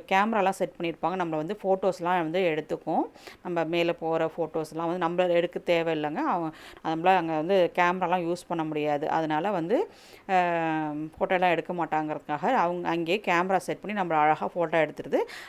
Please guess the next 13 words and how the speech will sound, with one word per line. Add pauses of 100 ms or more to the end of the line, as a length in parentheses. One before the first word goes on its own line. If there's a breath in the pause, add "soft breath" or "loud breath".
அது
மாதிரி
லூஜில்
வரும்போது
நம்மள
வந்து
கேமரா
அலோடு
கிடையாது.
லூஜில்
வந்து
நம்ம (200)
வண்டியில